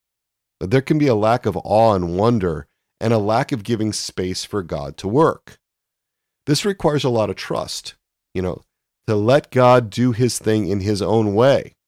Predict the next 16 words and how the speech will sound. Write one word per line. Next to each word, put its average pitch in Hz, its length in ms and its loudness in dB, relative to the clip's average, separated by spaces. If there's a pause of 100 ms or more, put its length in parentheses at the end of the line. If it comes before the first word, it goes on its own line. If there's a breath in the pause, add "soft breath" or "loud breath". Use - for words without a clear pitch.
(1120)
I'm 98 120 -2
reminded 104 420 0
of 95 120 -2
Isaiah 95 360 0
fifty-five, 101 640 0
verses 82 320 -8
eight 78 240 -8
to - 80 -12
nine. 98 340 0
For - 220 -6
my 98 280 0
thoughts 139 440 -2
are 120 80 0
not 104 240 -2
your 90 180 -2
thoughts, - 560 -10